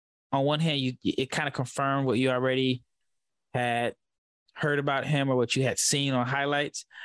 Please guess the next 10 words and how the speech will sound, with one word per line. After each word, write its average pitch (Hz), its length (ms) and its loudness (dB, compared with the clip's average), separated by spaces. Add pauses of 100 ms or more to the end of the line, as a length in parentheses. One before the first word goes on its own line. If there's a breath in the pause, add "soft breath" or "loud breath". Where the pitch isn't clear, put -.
(220 loud breath)
But 127 280 2
it 131 80 2
didn't, 131 300 2 (100)
it - 80 0
also, 131 340 2
it 117 120 2
didn't 117 240 2
really 120 200 2
give 120 260 0
you 110 480 2